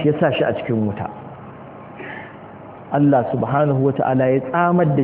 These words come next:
shi kamar yadda ya tsamar da Annabi Ibrahim alaihi salam, ba abin da ya ƙona shi a zamanin manzon Allah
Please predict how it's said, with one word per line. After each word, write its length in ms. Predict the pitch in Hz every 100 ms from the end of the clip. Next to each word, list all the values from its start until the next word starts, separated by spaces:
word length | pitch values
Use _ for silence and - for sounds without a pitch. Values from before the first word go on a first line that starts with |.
| -
shi 80 | 151
kamar 240 | 151 135
yadda 400 | 139 143 156 147
ya 160 | 139 135 131
tsamar 320 | 147 147 151
da 140 | 135 120
Annabi 240 | 131 120
Ibrahim 320 | 110 120 127
alaihi 240 | 110 117 117
salam, 180 | 123 123
ba 240 | 151 170
abin 300 | - 135 160 135
da 40 |
ya 40 | 123
ƙona 380 | - 127 110 80
shi 80 | - -
a 80 | 139
zamanin 320 | 226 190 160 156
manzon 240 | 127 135
Allah 240 | 139 127